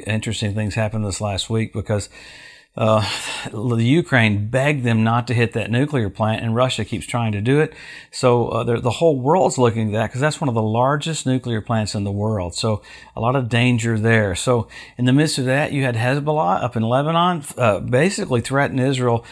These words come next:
"We're gonna go after your gas wells in the Mediterranean." And Israel said, "Well, bring it on. We'll go to war." So Israel's having to protect itself on every different side with people going crazy.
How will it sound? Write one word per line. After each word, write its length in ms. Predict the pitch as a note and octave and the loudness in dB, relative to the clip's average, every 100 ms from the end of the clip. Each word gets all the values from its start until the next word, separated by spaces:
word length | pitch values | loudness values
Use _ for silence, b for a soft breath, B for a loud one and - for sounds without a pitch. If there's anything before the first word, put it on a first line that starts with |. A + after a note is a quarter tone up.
| B | B
"We're 140 | A#2+ C3+ | 0 2
gonna 180 | D3 B2 | 2 2
go 140 | A#2+ | 2
after 240 | A#2+ A#2+ | 2 2
your 160 | A#2 A2+ | 0 2
gas 340 | A2+ A#2 B2 | 2 2 0
wells 240 | B2 A2+ G#2 | 0 -2 -2
in 80 | A2 | -2
the 60 | |
Mediterranean." 640 | A2 G#2+ G2 A#2 B2 A2 | 0 -2 -2 -2 0 0
And 60 | G#2 | 0
Israel 240 | A#2+ B2 | 0 -2
said, 180 | G2+ A#2 | -2 0
"Well, 140 | A#2 A#2 | 0 0
bring 220 | C3+ D3+ | 0 2
it 80 | C#3 | 2
on. 240 | D3 A#2+ | 2 2
We'll 120 | C3 | 0
go 120 | B2 | 0
to 60 | A2+ | 0
war." 400 | G2+ A#2+ A#2+ F2 | 0 2 2 0
So 300 | - A#2 G#2+ B B B B | 0 0 0 B B B B
Israel's 360 | - C3 D#3+ C3+ | -2 0 0 0
having 260 | C3 C3 A#2+ | 2 2 -2
to 80 | |
protect 420 | A#2 B2+ - D3 - | -4 -2 2 2 0
itself 380 | A2+ B2+ A#2+ | 0 4 4
on 160 | A#2+ A2+ | 4 2
every 360 | A#2+ C#3 D#3 C#3+ | 2 -2 0 -2
different 380 | C3+ B2+ A2+ | -2 -2 -4
side 460 | - A2+ G#2+ G#2 G#2+ | -2 0 0 0 -2
with 180 | A2 G2 | -4 -4
people 240 | A2+ G#2+ | -4 -2
going 280 | G2+ G#2 G2+ | -2 -2 -4
crazy. 580 | - E2+ F2 - G#1+ | -6 -6 -6 -8 -12